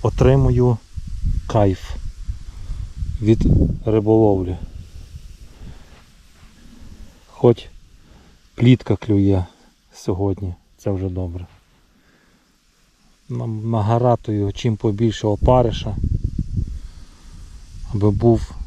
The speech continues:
більш-менш нормальний результат по розміру плітки.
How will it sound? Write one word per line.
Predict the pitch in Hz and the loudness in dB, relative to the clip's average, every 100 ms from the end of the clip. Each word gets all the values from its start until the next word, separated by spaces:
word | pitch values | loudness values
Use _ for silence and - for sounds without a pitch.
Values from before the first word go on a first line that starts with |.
| - - - | -12 -12 -6
більш-менш | 110 107 - 110 110 110 - - - - - - - - - _ - - - - - - | -2 0 0 2 2 2 -2 -10 -18 -20 -20 -20 -20 -20 -20 _ -20 -20 -20 -20 -12 -2
нормальний | 104 101 107 104 101 | 0 2 2 4 4
результат | 101 95 95 - 110 101 - | 2 0 -6 0 2 2 -2
по | 104 98 87 - _ _ - | 0 0 -2 -12 _ _ 2
розміру | 110 101 107 101 98 95 - - - | 4 4 2 2 0 -4 -14 -20 -2
плітки. | 107 95 - 98 | 0 0 0 -10